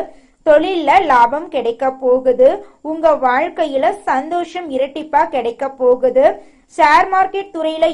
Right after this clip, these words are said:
இன்வெஸ்ட்மெண்ட் பண்ணிருந்தீங்கன்னா உங்களுக்கு இரட்டிப்பான லாபம் கிடைக்கும். திருமணம் ஆகாதவங்களுக்கு திருமணம் நடக்கும். குழந்தை பாக்கியம் இல்லாதவங்களுக்கு குழந்தை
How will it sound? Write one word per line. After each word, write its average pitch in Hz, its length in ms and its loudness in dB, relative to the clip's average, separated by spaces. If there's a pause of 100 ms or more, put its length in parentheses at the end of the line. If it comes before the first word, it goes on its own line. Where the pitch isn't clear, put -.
இன்வெஸ்ட்மெண்ட் 311 520 -6
பண்ணிருந்தீங்கன்னா 240 720 -8 (140)
உங்களுக்கு 262 460 -4 (160)
இரட்டிப்பான 262 680 -4
லாபம் 233 380 -2
கிடைக்கும். 226 440 -4 (440)
திருமணம் 330 580 -4
ஆகாதவங்களுக்கு 262 920 -2 (160)
திருமணம் 269 520 -4
நடக்கும். 254 500 -4 (360)
குழந்தை 311 340 4 (100)
பாக்கியம் 320 460 0
இல்லாதவங்களுக்கு 269 840 -2 (140)
குழந்தை 262 380 0